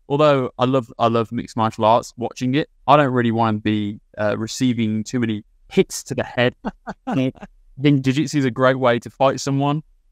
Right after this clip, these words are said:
Speaker 1: You can, you can put your full force in, but you know at the end of the day,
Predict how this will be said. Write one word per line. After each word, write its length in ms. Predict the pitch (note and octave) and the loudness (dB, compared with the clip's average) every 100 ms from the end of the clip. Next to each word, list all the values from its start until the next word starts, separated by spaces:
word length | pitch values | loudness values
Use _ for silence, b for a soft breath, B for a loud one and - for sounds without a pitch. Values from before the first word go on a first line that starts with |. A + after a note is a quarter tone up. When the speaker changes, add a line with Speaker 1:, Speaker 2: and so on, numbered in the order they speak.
| _ | _
Speaker 1:
You 120 | - A2+ | -14 -6
can, 300 | B2 A#2 - | -4 -4 -8
you 80 | A#2 | -14
can 400 | A2 A#2 A2 G#2+ _ _ _ _ _ _ _ | -6 -4 -2 -4 _ _ _ _ _ _ _
put 140 | F#3 | -2
your 120 | E3+ C#3+ | 0 0
full 240 | - D3 | 0 -2
force 380 | - C3+ C3+ - | -2 -2 0 0
in, 200 | D#3+ E3 | 0 0
but 140 | B2+ | -2
you 80 | A#2+ | -2
know 260 | A#2+ A#2+ B2 | 0 2 0
at 120 | - | 0
the 40 | |
end 120 | A2+ | -2
of 60 | G#2+ | 0
the 60 | G2+ | 2
day, 320 | G#2 A2+ | 4 4